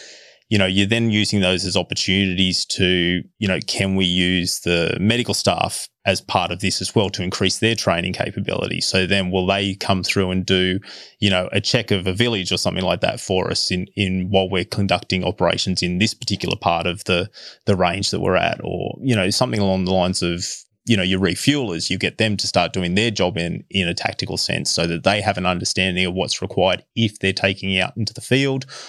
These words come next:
or if they deploy and they need to conduct these sort of operations in a live theatre.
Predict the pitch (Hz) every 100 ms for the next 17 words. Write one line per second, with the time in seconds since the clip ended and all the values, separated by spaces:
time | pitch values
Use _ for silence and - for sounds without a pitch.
0 | - - 110 104 - 98 95 - 98 98
1 | 95 95 95 95 98 95 92 - 95 95
2 | 98 95 95 95 95 - 95 95 92 95
3 | - - 127 -